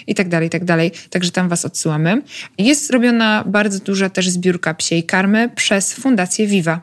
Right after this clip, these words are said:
Jest organizowana, tam możecie sobie wejść również na stronę Fundacji Viva i jest informacja, czego potrzebują.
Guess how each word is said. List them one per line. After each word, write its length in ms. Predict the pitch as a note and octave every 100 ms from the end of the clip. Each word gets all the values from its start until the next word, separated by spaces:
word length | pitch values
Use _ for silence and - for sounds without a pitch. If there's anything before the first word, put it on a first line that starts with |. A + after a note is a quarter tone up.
| -
Jest 180 | - A3
organizowana, 640 | G3 F3 E3+ E3+ G#3 A3+
tam 240 | A3 A#3 A#3+
możecie 260 | G#3 F#3+
sobie 220 | - F3+ F3
wejść 280 | F#3 F#3+
również 420 | F#3+ G3+ G3+ G3 G3
na 300 | F3+ E3+ -
stronę 360 | - F#3+ E3+ F3+
Fundacji 440 | F3 E3+ E3 F#3+
Viva 260 | G3+ G3 F3 - -
i 80 | -
jest 140 | A3+ A3
informacja, 680 | G#3+ G3+ F#3+ F#3 F3+ F3 F3+
czego 260 | - A3+
potrzebują. 680 | G#3+ F#3+ - G3 F#3 G3 G3+